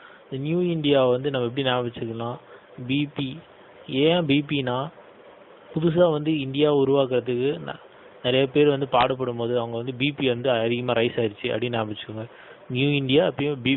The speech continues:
பியோட தான் இருக்கும். அடுத்து இந்த ஸ்டேட்ஸ்மேன்ல இருக்கக்கூடிய கடைசி அந்த மேன், அது என்னன்னு நம்ம ஞாபகம் வச்சுக்கலாம்னா வாட்ச்மேன் ஞாபகம் வச்சுக்கலாம். மேன்னா வாட்ச்மேன். அந்த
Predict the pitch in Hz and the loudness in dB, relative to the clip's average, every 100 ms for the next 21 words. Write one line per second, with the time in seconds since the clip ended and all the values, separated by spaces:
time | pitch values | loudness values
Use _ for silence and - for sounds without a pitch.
0 | 135 127 120 117 117 107 113 - - - | 2 2 4 2 0 -2 -10 -12 -20 -20
1 | - - - - 139 151 147 175 - - | -20 -20 -6 -2 0 0 -2 -2 -8 -20
2 | - - - - - - - 147 143 - | -20 -20 -20 -20 -20 -20 -10 2 2 4
3 | - 170 165 156 139 139 143 131 117 117 | 4 6 4 0 2 2 2 0 0 -4
4 | 117 120 127 131 135 113 107 120 123 - | -2 -2 -2 0 -2 -2 -2 -4 -4 -12
5 | - - - - 123 127 123 156 165 151 | -20 -20 -16 -6 -2 0 0 0 0 0
6 | 127 120 127 123 - 123 117 117 113 120 | 0 0 -2 -4 -6 -6 -4 0 2 2
7 | - 123 123 117 110 107 - 110 110 - | -4 -8 -6 -4 -6 -8 -10 -12 -12 -6
8 | 120 135 131 139 131 117 - 120 113 - | -2 -2 -2 -2 2 0 -2 -10 -10 -12
9 | - - - | -20 -20 -10